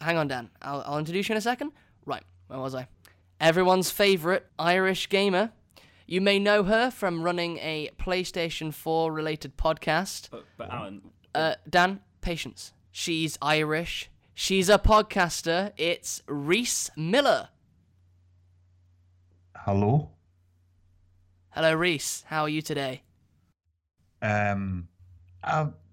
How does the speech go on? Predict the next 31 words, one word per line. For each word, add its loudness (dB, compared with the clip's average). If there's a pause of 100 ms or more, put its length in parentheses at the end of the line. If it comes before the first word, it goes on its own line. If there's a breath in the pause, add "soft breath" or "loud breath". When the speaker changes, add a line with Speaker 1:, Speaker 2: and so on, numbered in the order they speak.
(540)
Speaker 3:
got -2
a -4
little -2
bit -4
of -6
a -2
contention. -2 (1400)
Speaker 1:
What's -4
that? -6 (100)
Not -16
another -18
one. -20 (120)
What's -6
that? -8 (760)
Speaker 3:
Um, 2 (240)
well, 0 (220)
I'm 2
not 4
a 2
girl. 0 (840)
Speaker 1:
Right. -14
Speaker 3:
I -2
don't -2
do 0
any 0
podcasts -6
about -6
the -14
PlayStation -4
four. -2
What, 0